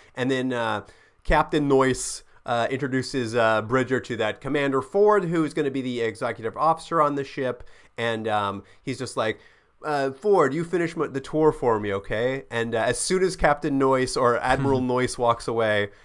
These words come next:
Speaker 1: he s-, sends an order for the ship to leave port, and, uh, Bridger is essentially shanghaied out to sea. <laughs>
Speaker 2: Yeah. It's, it is funny, and it's,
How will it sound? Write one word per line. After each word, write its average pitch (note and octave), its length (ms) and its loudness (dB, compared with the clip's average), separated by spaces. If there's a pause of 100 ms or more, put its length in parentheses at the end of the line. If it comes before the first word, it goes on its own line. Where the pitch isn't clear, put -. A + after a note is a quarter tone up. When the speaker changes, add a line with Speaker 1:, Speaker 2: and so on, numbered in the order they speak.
(320)
Speaker 1:
he E3+ 220 -4
s-, - 200 -14 (180)
sends F#3 300 2
an F3 80 0
order D#3+ 380 6
for D3+ 160 0
the B2+ 80 0
ship - 320 -2
to D#3 120 2
leave C#3 300 -2
port, C3 400 2
and, A2 280 -2
uh, G#2+ 260 2
Bridger B2 380 0
is B2 80 0
essentially B2 460 -4
shanghaied C#3+ 760 2
out C3 180 2
to A2+ 100 -4
sea. A#3+ 520 0
<laughs> - 680 -20
Speaker 2:
Yeah. F#2 240 0 (380)
It's, F3 220 2
it F#3+ 200 4
is G3 140 4
funny, B2+ 320 2
and C#3 140 4
it's, - 300 -2